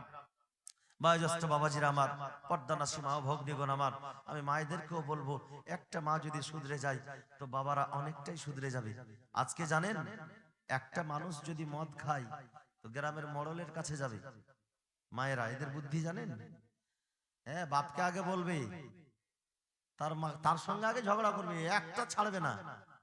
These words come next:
ঝগড়া তার সঙ্গে করার পরে সেটা হলো না, গ্রামের মডলের কাছে যাবে, সর্দারের কাছে যাবে, মুখিয়ার কাছে যাবে, মেম্বারের কাছে যাবে, প্রধানের কাছে যাবে। কিন্তু সেই স্বামী যদি ঘুষখোর হয়, সুদখোর হয়,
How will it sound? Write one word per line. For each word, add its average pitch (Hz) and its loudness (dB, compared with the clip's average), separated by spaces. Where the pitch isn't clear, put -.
ঝগড়া 165 2
তার 175 0
সঙ্গে 185 -2
করার 180 0
পরে 175 -6
সেটা 175 -6
হলো 170 -2
না, 165 -4
গ্রামের 165 -4
মডলের 165 0
কাছে 160 -6
যাবে, 139 -4
সর্দারের 160 4
কাছে 160 -2
যাবে, 151 -2
মুখিয়ার 156 -6
কাছে 143 -6
যাবে, 147 -2
মেম্বারের 151 0
কাছে 143 -4
যাবে, 143 0
প্রধানের 139 2
কাছে 135 -2
যাবে। 123 -2
কিন্তু 131 -2
সেই 156 -4
স্বামী 147 -6
যদি 139 -6
ঘুষখোর 135 -6
হয়, 131 -4
সুদখোর 147 -2
হয়, 147 2